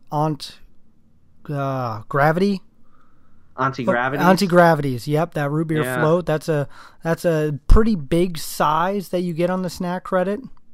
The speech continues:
Speaker 2: Mm-hmm. You got that smoothie. Was that on the snack credit, or was that, that was, that was good, but
Speaker 1: I, I bought it, yeah. I don't remember. I didn't have the dining plan when I got it, but it was a good smoothie.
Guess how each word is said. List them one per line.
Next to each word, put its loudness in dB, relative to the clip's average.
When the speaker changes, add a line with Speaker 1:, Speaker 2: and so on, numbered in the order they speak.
Speaker 2:
Mm-hmm. -12
You -8
got 0
that -2
smoothie. -8
Was -14
that -8
on -6
the -8
snack -14
credit, -6
or 0
was -2
that, 0
that 0
was, -4
that -6
was -6
good, -6
but -6
Speaker 1:
I, 4
I 6
bought 4
it, -8
yeah. -4
I -2
don't -2
remember. -4
I -4
didn't -4
have -6
the -8
dining -4
plan -6
when -8
I -10
got -2
it, -6
but -6
it -2
was -4
a -8
good -6
smoothie. -6